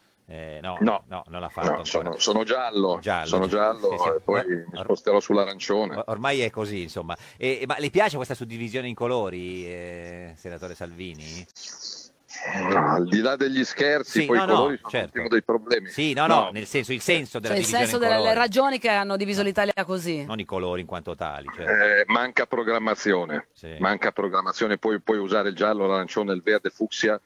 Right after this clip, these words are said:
Speaker 1: Mm.
Speaker 2: però devi programmare le cose per tempo perché non puoi avvisare con ventiquattro ore d'anticipo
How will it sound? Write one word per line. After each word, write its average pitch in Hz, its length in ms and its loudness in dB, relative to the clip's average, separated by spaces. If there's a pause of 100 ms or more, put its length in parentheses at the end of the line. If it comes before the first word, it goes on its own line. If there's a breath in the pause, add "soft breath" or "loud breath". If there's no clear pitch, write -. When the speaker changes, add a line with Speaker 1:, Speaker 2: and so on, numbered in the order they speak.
(140)
Speaker 1:
Mm. 82 280 -14
Speaker 2:
però 101 200 4
devi 101 240 0
programmare 104 580 2
le 101 100 0
cose 107 260 0
per 104 220 -2
tempo 123 360 0
perché 95 240 0
non 90 160 0
puoi 104 500 2 (200)
avvisare 95 720 2
con 92 200 -4
ventiquattro 98 600 0
ore 98 80 2
d'anticipo 95 800 2